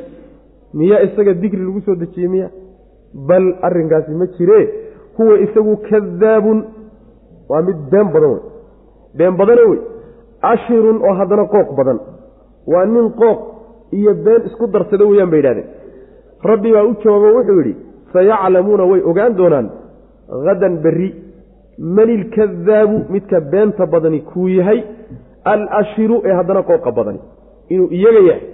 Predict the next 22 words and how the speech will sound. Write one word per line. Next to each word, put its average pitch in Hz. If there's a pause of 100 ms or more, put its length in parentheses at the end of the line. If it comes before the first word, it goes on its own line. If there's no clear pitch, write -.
(540)
iyo 190
rasuul 185
Ilaahay 202
inuu 214
yahay, 190
way 214
kala 202
ogaan 202
doonaan 185
berrita 202
markay 202
xaqiiqadu 175
timaado 175
wey. 123 (640)
"Innaa 208
anagu 208 (580)
mursilu 214
naaqati, 214
hasha 208
kuwa 214
dirayaanu 214
nahay." 113